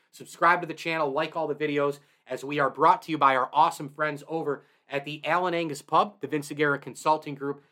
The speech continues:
Ken's Auto Detailing, Rosie's Corner, and Jam and Beats. Hey, if you need a D J and you're in and around Central New York, get on over to Jam and Beats right now.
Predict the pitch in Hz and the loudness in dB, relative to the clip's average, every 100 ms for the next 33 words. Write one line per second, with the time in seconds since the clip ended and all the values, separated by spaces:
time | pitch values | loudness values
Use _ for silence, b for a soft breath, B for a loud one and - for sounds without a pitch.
0 | b b - 220 220 185 180 185 175 156 | b b 2 2 0 4 6 6 4 -4
1 | 180 - 170 165 165 b b 120 151 196 | -10 -4 0 0 -2 b b -4 4 4
2 | 190 175 - 170 170 185 185 143 131 - | 2 -8 -8 -2 0 0 -2 -6 -8 -6
3 | 151 180 147 160 175 - 175 156 156 214 | -4 -4 -6 -8 -8 -6 -6 -4 -4 -2
4 | 147 185 220 147 127 123 147 165 160 156 | -4 -6 -8 -6 -6 -6 -10 -10 -8 -8
5 | 147 156 156 143 143 160 - B B B | -8 -6 -8 -4 4 4 4 B B B
6 | 185 190 175 185 185 - 127 127 160 170 | 4 6 6 6 4 0 -4 -2 0 0
7 | 139 165 156 - 143 160 147 131 107 | -2 -2 -4 -2 -2 -2 -2 -2 -4